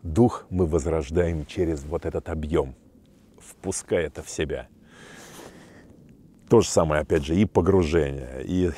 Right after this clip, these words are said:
и спорт. Но я всё, конечно, на свои эти все волны вас затаскиваю. В общем, ребят, моё отношение здесь простое. А, замещение. Если вам мешают эти привычки,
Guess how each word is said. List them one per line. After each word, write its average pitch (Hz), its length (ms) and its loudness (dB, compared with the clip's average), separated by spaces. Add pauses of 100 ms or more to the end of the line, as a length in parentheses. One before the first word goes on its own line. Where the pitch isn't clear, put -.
(180)
и 101 60 -2
спорт. - 440 -2
Но 147 100 0
я 147 140 4
всё, - 240 -4
конечно, 85 440 -4
на 78 80 -4
свои 82 360 2
эти 73 160 -4
все - 180 0
волны 76 400 2 (260)
вас - 380 0 (600)
затаскиваю. 80 720 2 (1300)
В 107 80 4
общем, 87 380 2
ребят, 92 360 2
моё 127 300 4
отношение 87 520 -2
здесь 82 220 -2
простое. 78 540 -4 (1200)
А, 73 520 -12
замещение. 98 840 -2 (1000)
Если 107 680 -2
вам 90 560 -2
мешают 110 380 0
эти 104 160 -2
привычки, - 540 -6